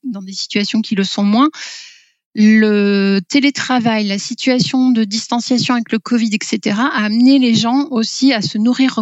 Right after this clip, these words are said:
encore plus de contenu, à écouter des podcasts, à suivre des émissions en distanciel, et cetera, plutôt que d'aller sur des événements, ce qui limitait un petit peu pour certains l'accès à ces, ces conférences-là.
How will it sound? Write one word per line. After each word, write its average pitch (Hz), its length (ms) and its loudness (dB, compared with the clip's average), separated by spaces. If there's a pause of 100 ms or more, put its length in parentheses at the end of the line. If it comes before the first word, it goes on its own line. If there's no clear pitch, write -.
(120)
encore 254 280 0
plus 254 240 -2
de 214 80 0
contenu, 220 500 -2
à 196 140 -2
écouter 262 640 -4
des 233 200 0
podcasts, 226 600 -6
à 196 120 -2
suivre 254 360 2
des 226 240 0
émissions 233 560 0
en 220 100 2
distanciel, 214 540 -4
et 214 80 -4
cetera, 214 520 -4 (160)
plutôt 233 240 -2
que 214 120 -6
d'aller 202 240 0
sur 196 260 -2
des 196 260 2
événements, 202 400 -2 (120)
ce - 100 -14
qui - 140 -8
limitait 226 400 4
un 220 140 -4
petit - 140 -14
peu 226 100 -6
pour 202 160 -6
certains 220 320 -4
l'accès 220 460 -2
à 220 80 -2
ces, 196 340 -2
ces - 140 -8
conférences-là. 190 680 -4